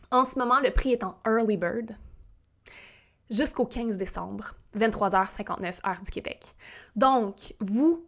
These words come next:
pouvez économiser deux cent vingt-trois dollars sur le prix régulier en prix early bird jusqu'au quinze décembre. Il y a plusieurs plans de paiement,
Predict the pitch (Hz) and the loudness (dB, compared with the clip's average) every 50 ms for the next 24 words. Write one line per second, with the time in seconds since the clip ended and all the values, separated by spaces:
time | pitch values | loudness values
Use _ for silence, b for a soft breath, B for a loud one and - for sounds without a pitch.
0 | _ _ - - 226 208 247 240 - 233 - 226 208 196 202 196 190 185 220 208 | _ _ -6 -2 4 4 4 4 4 0 -2 -2 -2 -2 -2 -2 -2 -2 -2 -2
1 | 202 196 240 254 247 - 277 262 247 240 214 208 208 202 - - 214 202 - 196 | 0 2 2 2 2 -2 -4 -6 -4 -2 -2 -2 -2 -2 -2 -2 -2 -2 -2 -2
2 | 208 185 180 180 185 - - - - _ _ _ _ _ _ _ _ _ _ _ | -4 -2 -2 -4 -4 -6 -10 -18 -20 _ _ _ _ _ _ _ _ _ _ _
3 | _ _ _ _ _ _ _ _ - - - - - 233 226 214 202 185 202 - | _ _ _ _ _ _ _ _ -20 -18 -12 -2 0 2 2 2 2 0 -4 -8
4 | - - _ - 208 196 - - 220 202 190 190 185 175 - - - - - - | -12 -14 _ -4 0 2 2 2 2 0 -2 -2 -4 -6 -8 -10 -12 -14 -18 -20
5 | - _ _ _ _ B B B B B - 202 - - - 233 - 202 185 190 | -20 _ _ _ _ B B B B B 0 4 4 4 4 4 0 -4 -4 -4
6 | 170 - 95 - - - - - 214 226 214 - - 95 - - 175 - - - | -6 -6 -8 -8 -10 -10 -8 0 2 2 2 2 0 -6 -8 -8 -10 -10 -10 -12
7 | - - - - - - - - - - - - - - - - _ _ _ _ | -10 -10 -12 -14 -14 -18 -20 -20 -20 -20 -20 -20 -20 -20 -20 -20 _ _ _ _
8 | _ _ _ _ _ _ _ _ B B B B B B B B B B B B | _ _ _ _ _ _ _ _ B B B B B B B B B B B B
9 | B B _ _ - 226 240 220 226 226 - 254 247 220 247 240 240 240 - - | B B _ _ 0 2 4 4 2 2 0 0 2 6 8 8 8 8 4 2
10 | 226 226 220 214 208 202 190 185 175 - 233 | 0 2 0 0 -2 -2 -4 -4 -4 -6 -8